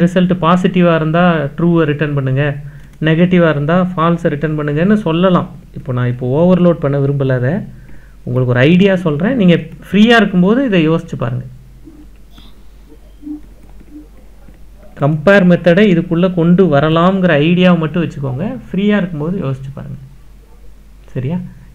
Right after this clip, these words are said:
இப்போதைக்கு நான் இந்த ரெண்டு லைனையும் comment பண்ணி இந்த கோடிங்கை அனுப்பிச்சு வைக்கிறேன். அதாவது அதையும் இதையும் ஒண்ணா சேர்க்கலாங்கிற idea உங்களுக்கு இருக்கணும், அதுக்காக இதை சொல்றது, அவ்வளவுதான். compare to-வையும் ஈக்குவல்ஸ்குள்ள நான் நினைச்சா கொண்டு வரலாங்கிற idea இருந்தா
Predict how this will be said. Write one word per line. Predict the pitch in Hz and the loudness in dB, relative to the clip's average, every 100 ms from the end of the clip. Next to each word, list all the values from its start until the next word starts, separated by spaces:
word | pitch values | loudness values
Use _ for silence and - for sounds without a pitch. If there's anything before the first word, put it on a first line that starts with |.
| - | -14
இப்போதைக்கு | 120 139 147 156 | -4 -2 -2 -4
நான் | 139 | -4
இந்த | 131 127 | -2 -2
ரெண்டு | 127 131 | -2 -2
லைனையும் | 131 156 151 | -2 -4 -4
comment | 135 160 185 180 | -2 0 0 0
பண்ணி | 156 190 160 | 0 0 -2
இந்த | 135 - | -4 -2
கோடிங்கை | 143 139 123 | -4 -2 -4
அனுப்பிச்சு | 135 - 131 | -4 -4 -6
வைக்கிறேன். | 123 143 214 - - - - 127 | -4 -6 -6 -10 -20 -20 -12 -4
அதாவது | 123 143 202 175 | 0 2 2 2
அதையும் | 143 190 214 202 | 2 4 4 4
இதையும் | 175 208 180 | 2 2 2
ஒண்ணா | 165 190 180 | 2 0 0
சேர்க்கலாங்கிற | 175 185 185 196 190 175 156 | 0 2 0 0 0 0 2
idea | 190 202 202 | 2 2 2
உங்களுக்கு | 165 151 143 | 0 -2 -4
இருக்கணும், | 143 139 139 - - - | -4 -6 -8 -16 -14 -6
அதுக்காக | 131 135 160 175 | -4 -2 -2 -2
இதை | 180 143 | -4 -6
சொல்றது, | 131 123 131 123 | -6 -4 -4 -4
அவ்வளவுதான். | 117 117 - - - - - - - - - - - 302 - - - - - - - - - - - - - - - - - - - | -6 -8 -10 -16 -20 -20 -20 -20 -20 -20 -20 -20 -20 -20 -20 -20 -20 -20 -20 -20 -20 -20 -20 -20 -20 -20 -20 -20 -20 -20 -20 -20 -8
compare | 135 131 165 175 | -6 0 0 2
to-வையும் | 170 170 175 226 185 | 0 2 2 2 0
ஈக்குவல்ஸ்குள்ள | 180 180 170 170 190 208 | -2 -4 -4 -4 -2 0
நான் | 156 | -2
நினைச்சா | 143 143 196 196 | -4 -4 -6 -6
கொண்டு | 156 151 | -8 -8
வரலாங்கிற | 143 135 156 147 131 | -6 -6 -6 -6 -4
idea | 139 143 | -4 -4
இருந்தா | 135 123 | -6 -8